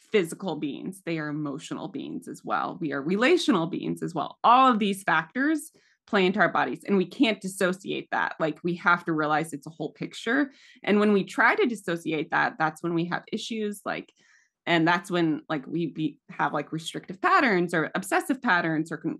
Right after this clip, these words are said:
you know, behaviors. And so it's important to realize, like,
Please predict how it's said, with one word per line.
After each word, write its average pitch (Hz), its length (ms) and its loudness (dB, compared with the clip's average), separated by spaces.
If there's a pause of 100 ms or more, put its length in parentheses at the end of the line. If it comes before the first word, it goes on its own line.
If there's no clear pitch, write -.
(100)
you 208 120 4
know, 160 120 4
behaviors. 170 680 0
And 202 160 0
so 202 160 4
it's 196 200 0
important 254 360 0
to 269 80 -4
realize, 180 360 -2
like, 165 180 -4